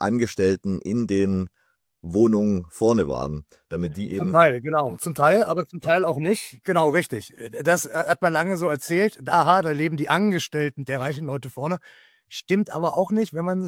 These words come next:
Speaker 2: sich's anschaut. Das passiert schon mal, in der Regel aber nicht. In der Regel leben da einfach ärmere Leute.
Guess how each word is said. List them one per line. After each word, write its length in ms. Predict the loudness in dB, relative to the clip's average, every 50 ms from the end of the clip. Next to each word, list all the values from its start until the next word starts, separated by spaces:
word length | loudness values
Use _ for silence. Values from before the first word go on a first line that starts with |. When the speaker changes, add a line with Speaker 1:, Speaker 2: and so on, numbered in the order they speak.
| -4
Speaker 2:
sich's 200 | -6 -6 -6 -6
anschaut. 340 | -4 -4 -2 -2 -2 -4 -6 -8 _
Das 200 | -4 -2 -2 -2
passiert 340 | -4 -4 0 2 2 2 2
schon 240 | 0 -2 -2 -2 0
mal, 400 | -2 -2 -2 -2 -2 -2 -4 -6 _ _ _ _ _ _ _ _ _ _ _ _ _ _
in 140 | -4 0 2
der 140 | 4 4 4
Regel 220 | 2 2 0 0 0
aber 240 | 0 0 0 2
nicht. 240 | 2 2 2 0 -4
In 100 | -6 -6
der 80 | -4 -2
Regel 180 | -2 -2 0
leben 220 | 0 0 0 0 0
da 80 | 0
einfach 220 | 0 0 0 0 -2
ärmere 500 | -4 -6 -4 0 0 2 2 0 -2 -4
Leute. 300 | -6 -8 -8 -10 -14